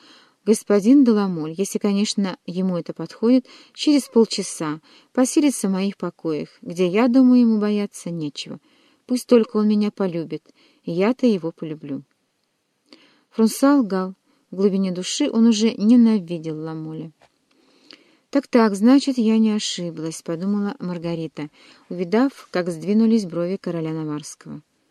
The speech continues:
«Оказывается, чтобы направить их обоих к одной цели, надо сначала настроить их друг против друга». «Вот-вот, отлично, Маргарита», — сказала бы Анриетта, закончила на свою мысль.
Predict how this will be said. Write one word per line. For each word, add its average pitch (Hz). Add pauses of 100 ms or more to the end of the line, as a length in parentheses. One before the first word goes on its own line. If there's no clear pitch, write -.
(300)
«Оказывается, 254
чтобы 180
направить 202
их 185
обоих 185
к -
одной 175
цели, 165 (420)
надо 170
сначала 202
настроить 208
их 214
друг 214
против 220
друга». 208 (800)
«Вот-вот, 190
отлично, 208
Маргарита», — 202
сказала 170
бы 170
Анриетта, 170
закончила 208
на 202
свою 151
мысль. 151